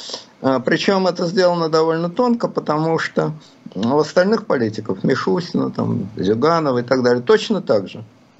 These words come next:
Им тоже вот те же волны параллельно идут. Чтобы никто не подумал, что, значит, это подтасовывают в пользу Путина, а вот,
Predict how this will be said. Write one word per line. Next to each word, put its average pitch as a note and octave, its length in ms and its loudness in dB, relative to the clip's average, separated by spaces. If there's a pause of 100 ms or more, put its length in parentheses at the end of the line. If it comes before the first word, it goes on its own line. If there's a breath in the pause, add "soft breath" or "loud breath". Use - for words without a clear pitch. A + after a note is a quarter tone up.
(140)
Им F3+ 200 2
тоже C3 280 2
вот G2+ 140 0 (480)
те E3 180 4
же D3+ 120 2
волны G2 400 -4 (340)
параллельно C3 500 2
идут. F#2+ 180 -8 (840 loud breath)
Чтобы B2 320 0
никто C3 240 0
не A#2+ 100 4
подумал, C3 480 0
что, G#2+ 320 -2
значит, G2 340 -2
это G2+ 220 -2
подтасовывают G2 800 -2
в - 40 -20
пользу F#2+ 320 -2
Путина, A2 600 -2
а G#2 40 0
вот, D3+ 220 -2